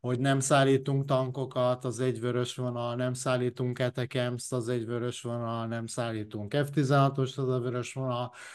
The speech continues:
Most egy ilyen offenzívebb kommunikációba mentünk át.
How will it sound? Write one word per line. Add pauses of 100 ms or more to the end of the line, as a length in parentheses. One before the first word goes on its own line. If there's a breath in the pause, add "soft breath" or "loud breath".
(240 loud breath)
Most
egy
ilyen
offenzívebb
kommunikációba
mentünk
át.